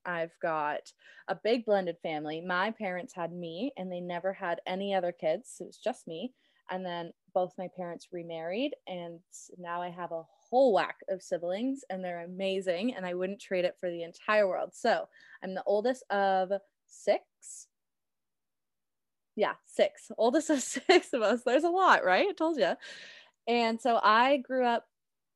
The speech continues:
in a divorced family dynamic. Um, I'll shout out to my parents. They, when I think back to the divorce of my mom and dad, I don't really s-, remember any of it. They were always so wonderful about that.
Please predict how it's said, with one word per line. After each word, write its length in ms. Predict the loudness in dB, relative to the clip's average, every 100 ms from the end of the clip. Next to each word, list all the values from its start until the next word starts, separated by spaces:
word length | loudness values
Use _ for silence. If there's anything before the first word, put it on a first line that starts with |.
| _ -4
in 160 | 0 2
a 100 | 2
divorced 400 | 4 4 2 0
family 280 | -2 -2
dynamic. 560 | -2 -2 -2 -6 -6 -8 _ _ _ _ -4
Um, 220 | -2 -2 -2
I'll 180 | 0 0
shout 260 | 0 0
out 100 | 0
to 100 | -4
my 100 | -8
parents. 540 | -8 -8 -8 -8 -12 -8
They, 440 | -4 0 0 0 0
when 160 | -2
I 140 | -4 -4
think 240 | -6 -4
back 260 | -4 -4 -6
to 120 | -10
the 140 | -6 -6
divorce 480 | -6 -4 -4 0
of 180 | -2 -2 -8 -14
my 380 | -8 -4 -4 -4 -8 -10
mom 280 | -4 -2 -2
and 120 | -2
dad, 220 | 0 2
I 140 | 0 0
don't 220 | -4 -4 -6
really 280 | -2 -2
s-, 260 | -4 -10 -20 _ -6
remember 460 | -4 -4 -2 -4 -2
any 260 | -6 -4 -2
of 100 | 0
it. 160 | -2 2
They 120 | 2
were 180 | 2 0
always 380 | -2 0 -4 -8
so 380 | -4 2 2
wonderful 580 | 2 -2 -2 -4 2 2
about 240 | 4 2 0
that. 240 | -2 -2